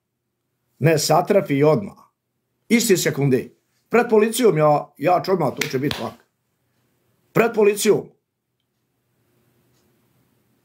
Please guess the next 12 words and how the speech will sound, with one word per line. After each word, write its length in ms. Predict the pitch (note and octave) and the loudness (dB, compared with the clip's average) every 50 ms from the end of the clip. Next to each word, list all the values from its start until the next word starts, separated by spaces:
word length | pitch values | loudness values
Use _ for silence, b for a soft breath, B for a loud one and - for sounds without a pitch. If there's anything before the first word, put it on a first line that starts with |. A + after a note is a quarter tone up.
| _ _ _ _ _ _ _ _ _ | _ _ _ _ _ _ _ _ _
Vi 300 | - C3 E3 G#3+ A#3+ A#3+ | 0 2 2 2 2 0
psovači, 720 | A3 - - F#3 E3+ E3 E3+ F3+ F#3+ G3+ G#3+ G#3 - F#3 F3 | 0 0 0 0 2 2 2 2 2 2 0 0 0 0 0
najebali 600 | E3 F3 F#3+ G3+ F#3+ F3+ D#3+ D#3+ D#3 D3+ D3+ D3+ | 0 0 0 2 2 0 0 0 0 0 0 -2
se 180 | D3 - C3+ C#3 | -2 -4 -4 -2
vi 260 | D3 F3 F#3+ F#3 D#3+ | 0 0 0 0 0
svoje 360 | D#3 - C#3+ D#3+ F3+ F3 E3 | -2 -4 -2 0 0 0 0
mame 440 | D3 C3 C#3 D#3+ F3 F3+ F3 E3 D#3 | 0 -2 -4 -4 -2 -2 -2 -2 -2
u 120 | - C#3+ A#2 | -2 -4 -4
bulju 720 | A2 B2+ C3+ C#3+ D#3 E3 F3 F3+ F#3 F3+ E3+ D#3 C3+ - B B B B B B - | 0 0 0 2 2 4 4 4 4 4 2 0 0 -4 B B B B B B -2
i 380 | C#3+ E3 F#3 G3 F#3+ F3+ E3 | 2 2 4 4 4 6 6
onda 580 | E3 F3+ G3+ G#3 G3+ F#3+ F3 D#3 D#3 D3 C#3 - | 6 4 4 4 2 0 0 0 -2 -2 -2 -2
pederu 600 | - D#3 F3 F#3 G3 G#3 G#3+ G3 F3+ D#3+ D#3 - | -2 2 2 2 4 2 2 0 0 0 -2 -6